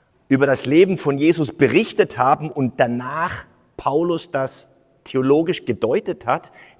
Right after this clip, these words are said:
Es ist genau umgekehrt. Die Paulus-Texte sind zuerst entstanden und dann die Evangelien. Und das Zweite, man muss sich Folgendes klar machen.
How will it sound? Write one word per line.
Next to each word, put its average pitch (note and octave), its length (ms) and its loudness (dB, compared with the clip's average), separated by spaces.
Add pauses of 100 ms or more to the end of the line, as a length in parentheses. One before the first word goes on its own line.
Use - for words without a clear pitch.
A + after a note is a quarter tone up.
Es D3+ 180 -10
ist - 160 -14
genau E3 240 2
umgekehrt. - 580 -6 (920)
Die A2+ 80 -8
Paulus-Texte C3+ 1080 -6 (340)
sind B2+ 260 -2
zuerst D#3 460 -4
entstanden - 580 -10 (720)
und G2+ 140 -6
dann B2 140 4
die C3+ 160 0
Evangelien. G#2 640 -6 (2250)
Und E3 180 6
das - 240 0
Zweite, F3 640 4 (2000)
man C3+ 120 4
muss G#3 140 6
sich - 140 -2
Folgendes G3+ 540 4
klar E3 240 2
machen. C3 340 -16